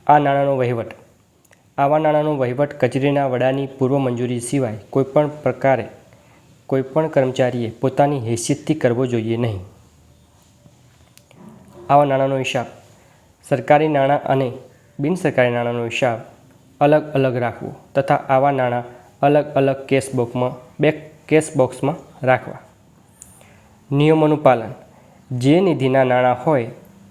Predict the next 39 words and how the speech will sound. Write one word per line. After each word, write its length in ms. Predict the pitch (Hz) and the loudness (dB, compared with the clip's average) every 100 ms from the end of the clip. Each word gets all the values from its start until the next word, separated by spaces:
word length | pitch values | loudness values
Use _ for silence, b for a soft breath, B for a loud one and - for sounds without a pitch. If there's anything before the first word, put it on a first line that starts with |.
| - | 0
તે 120 | 156 | 2
નિધિના 460 | 147 120 127 131 | 2 2 2 2
નાણાંના 840 | 123 123 127 143 143 - - 135 131 | 0 0 0 0 -2 -10 -6 0 2
નિયમોનું 640 | 123 139 143 139 131 135 135 | 2 0 0 -2 -2 -2 0
પાલન 280 | 120 117 123 | 0 0 -2
કરવું 360 | 117 110 113 | -4 -2 -2
જોઈએ. 280 | 120 135 113 107 B B B B B B B - | 0 0 -2 -6 B B B B B B B 0
એટલે 240 | 175 180 139 | 2 4 2
કે 160 | 123 120 - - _ _ | -2 -10 -16 -20 _ _
જો 180 | 127 156 165 - - | 2 2 2 -2 -2
નાણાં 480 | 135 135 139 139 - - - - | 2 4 2 -2 -6 -14 -12 0
બિનસરકારી 600 | 156 185 147 120 123 117 | 2 2 0 4 2 2
હોય 180 | 117 117 | -2 -2
તો 140 | 123 | -4
બિનસરકારી 720 | 120 135 139 139 139 143 147 147 B B B | -2 -2 -2 -4 2 2 2 -6 B B B
નાણાંના 380 | 135 139 143 147 | 2 4 4 2
જે 120 | 139 | 0
નિયમો 340 | 139 143 143 143 | -2 0 -2 -2
છે 180 | 143 151 | -2 -2
તેનું 260 | 139 143 | 0 2
પાલન 300 | 147 147 151 | 2 2 0
કરવું 300 | 151 156 165 - | -4 -6 -8 -6
અને 140 | 147 | -4
નાણાં 360 | 151 143 147 143 | -2 0 0 -4
જો 60 | |
સરકારી 480 | 143 151 147 160 139 | -4 -4 2 2 2
હોય 200 | 117 120 | -2 -4
તો 140 | 117 123 | -4 -6
સરકારી 380 | 127 127 143 | -6 -2 -2
નિયમોના 960 | 143 127 123 123 127 - - - - 139 | 0 -4 -4 -6 -10 -20 -20 -20 -2 0
જે 160 | 131 139 | 2 0
નિયમો 400 | 135 127 120 117 | 0 -2 -4 -6
છે 220 | - 123 | -6 -6
તે 220 | - 139 | -2 0
અંગેના 260 | 123 117 131 | 0 0 -2
નિયમોનું 420 | 131 117 120 135 | -2 -4 -4 -2
પાલન 280 | 120 113 110 | 0 0 -4
કરવું 280 | 113 110 117 | -6 -4 -2
જોઈએ. 300 | 135 117 | -2 -4